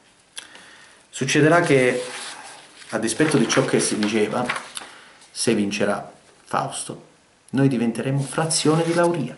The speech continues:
a differenza di quello che si scriveva. Noi non saremo mai frazione di Lauria, noi siamo Latronico, città del benessere. Purtroppo non sarà così. Devo dire che da quando io poi ho deciso di non candidarmi, molte persone che sono vicine a me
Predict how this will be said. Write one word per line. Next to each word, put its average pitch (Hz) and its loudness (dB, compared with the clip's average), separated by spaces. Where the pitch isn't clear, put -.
a 127 -6
differenza 156 -2
di 147 -4
quello 160 2
che 160 0
si 165 -2
scriveva. 170 0
Noi 113 0
non 127 4
saremo 117 2
mai 127 4
frazione 117 -2
di 104 -2
Lauria, 120 0
noi 110 0
siamo 110 0
Latronico, 117 -4
città - -10
del 107 -4
benessere. 104 -10
Purtroppo - -8
non 104 -2
sarà - -6
così. - -12
Devo 117 4
dire 131 6
che 107 0
da 104 0
quando 120 4
io 113 6
poi 110 4
ho 104 2
deciso 104 2
di 98 0
non 98 -2
candidarmi, 98 -6
molte 139 2
persone 107 0
che 98 -8
sono 98 -6
vicine 101 -4
a 98 -4
me 95 -8